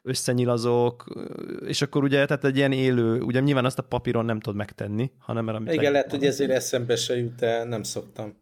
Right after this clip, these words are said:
Speaker 1: <clears throat> Én, én meg,
Speaker 2: Nem
Speaker 1: én meg
Speaker 2: szoktam
Speaker 1: nagyon,
Speaker 2: így csinálni.
Speaker 1: nagyon sokat szoktam ezt, ezt csinálni, tehát, hogy inkább, inkább ezek a típusú dolgok vannak, mint sem, hogy, hogy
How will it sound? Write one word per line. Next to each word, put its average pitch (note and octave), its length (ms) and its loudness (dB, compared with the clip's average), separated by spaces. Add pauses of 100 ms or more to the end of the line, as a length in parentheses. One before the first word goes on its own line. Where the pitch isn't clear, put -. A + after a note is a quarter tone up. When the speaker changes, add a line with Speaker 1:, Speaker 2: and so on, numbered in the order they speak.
(140)
Speaker 1:
<clears throat> - 60 -6 (260)
Én, C3 180 2
én C#3 180 0
meg, C3+ 140 2
Speaker 2:
Nem C#3 100 0
Speaker 1:
én C#3+ 60 4
meg C3 120 2
Speaker 2:
szoktam B2 140 -2
Speaker 1:
nagyon, A2 160 -4
Speaker 2:
így A2 60 -16
csinálni. A2+ 80 -12
Speaker 1:
nagyon A2 240 -8
sokat - 360 -10
szoktam - 360 -8
ezt, - 380 -12
ezt - 220 -6
csinálni, G#2+ 440 -2
tehát, A2+ 200 -2
hogy B2 180 -2 (380)
inkább, C3+ 340 0
inkább D3 340 2
ezek A#2+ 260 0
a A#2 60 -2
típusú A#2+ 400 -6
dolgok A#2 340 0
vannak, A2+ 380 0
mint A#2 200 -2
sem, A2+ 280 0
hogy, A2 300 -4
hogy A2 220 -4